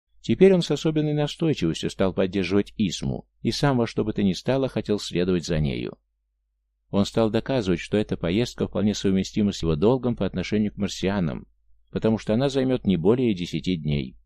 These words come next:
Ведь все равно марсиане до своего отъезда на Марс доставят его и Исму домой, независимо от того, найдут ли они Торма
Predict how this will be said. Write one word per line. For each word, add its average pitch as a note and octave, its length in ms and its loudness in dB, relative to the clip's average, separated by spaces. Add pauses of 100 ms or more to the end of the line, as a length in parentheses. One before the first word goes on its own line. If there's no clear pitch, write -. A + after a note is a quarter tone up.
(880)
Ведь G#2+ 180 4
все C3+ 180 2
равно E3+ 280 4
марсиане C#3 500 0
до A2+ 80 -4
своего A#2+ 340 2
отъезда G#2+ 480 0
на G2 120 2
Марс C3+ 320 -2
доставят A2 480 -2
его A2+ 180 0
и A#2 200 0
Исму A2+ 240 -4
домой, G2+ 440 2
независимо G#2+ 580 2
от G2+ 100 -6
того, F2 180 0
найдут E2+ 480 0
ли D3 80 0
они C3+ 160 0
Торма B2 460 0